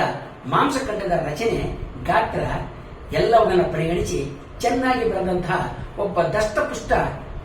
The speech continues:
ಮನುಷ್ಯ ಗರಿಷ್ಠ ಐನೂರ ಮೂವತ್ತೇಳು ಕೆಜಿ ಭಾರ ಎತ್ತಬಹುದು ಅಂತ ವಿಜ್ಞಾನಿಗಳು ಲೆಕ್ಕ ಮಾಡಿದ್ದಾರೆ.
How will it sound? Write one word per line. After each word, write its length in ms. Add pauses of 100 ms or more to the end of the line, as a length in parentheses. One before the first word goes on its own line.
(120)
ಮನುಷ್ಯ 320 (580)
ಗರಿಷ್ಠ 360 (280)
ಐನೂರ 300
ಮೂವತ್ತೇಳು 520
ಕೆಜಿ 320
ಭಾರ 160
ಎತ್ತಬಹುದು 420
ಅಂತ 140 (360)
ವಿಜ್ಞಾನಿಗಳು 680 (220)
ಲೆಕ್ಕ 240
ಮಾಡಿದ್ದಾರೆ. 460